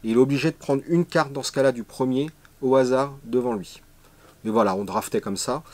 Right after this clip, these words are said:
Je trouve la mécanique de Sea of Clouds, c'est un peu basé sur ça, mais un petit peu différente. Sea of Clouds, c'est vous prenez trois cartes, un, deux, trois. Le joueur qui draft soulève la première, soit il la prend, soit il la repose. S'il la repose, on rajoute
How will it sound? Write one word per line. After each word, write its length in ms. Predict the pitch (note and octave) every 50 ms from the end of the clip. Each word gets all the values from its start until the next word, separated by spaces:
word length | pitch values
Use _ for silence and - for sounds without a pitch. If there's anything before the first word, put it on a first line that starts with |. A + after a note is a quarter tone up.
| - - - - - - - -
Je 100 | - -
trouve 200 | - F3+ F#3+ G3
la 100 | F3+ E3+
mécanique 380 | F3 D3+ - E3 D#3 E3+ E3
de 100 | D3+ D3+
Sea 180 | C#3 - - D#3
of 160 | D3+ C#3+ -
Clouds, 360 | - - D#3+ E3 D#3+ C3+ C3 -
c'est 240 | - - - C3 B2
un 140 | C3 C3+
peu 160 | C3+ - E3+ D#3
basé 240 | D#3+ D3+ B2+ G2+
sur 240 | G2 - - C3 -
ça, 160 | - D3+ D3+
mais 60 | D3 A#2+
un 80 | A2 G#2
petit 160 | - - -
peu 100 | - C#3
différente. 480 | C#3 C3 - - B2 A#2 B2+ D#3 F3
Sea 220 | - - - C3 B2+
of 160 | A2+ - -
Clouds, 220 | - C#3 D3+ D#3+
c'est 200 | - - - C3
vous 140 | A2 A2 C3
prenez 400 | - - - D3 C#3+ C#3+ C#3 C#3 - - - _ -
trois 180 | - - C3 B2
cartes, 420 | - D3+ F#3 - - - - - - - - _ _ - - -
un, 220 | D3 C#3 C3 B2 C#3+ -
deux, 240 | A#2+ A#2 B2 A#2+ G#2+ -
trois. 320 | - - - C3 D3 - - _ - - _ _ _ _ _ _ _ -
Le 220 | A2 A#2+ C#3 D3+
joueur 220 | C#3 C#3+ E3+ D#3 -
qui 120 | - -
draft 340 | D3+ C#3+ D3 D3 D3 - -
soulève 380 | - - - D3+ D3+ D#3 C#3+ C#3+
la 100 | C#3 B2
première, 480 | - - A2+ G#2+ A2+ A#2+ B2+ D#3 E3+ - - - - - _ -
soit 280 | - - - C#3+ C#3
il 60 | C#3
la 100 | C#3 -
prend, 340 | - - - - C3 B2+ B2 - - _ _ _ _ -
soit 280 | - - - - B2+
il 40 | B2
la 80 | A#2+ -
repose. 440 | - - - C3 D3+ D#3+ C#3+ A#2 - _ _ - _
S'il 280 | - - - - B2+
la 80 | B2+ B2+
repose, 380 | - - - - D#3 D#3+ D3 C3+
on 80 | A#2
rajoute 360 | A#2 A#2+ A2 G#2+ A2+ - -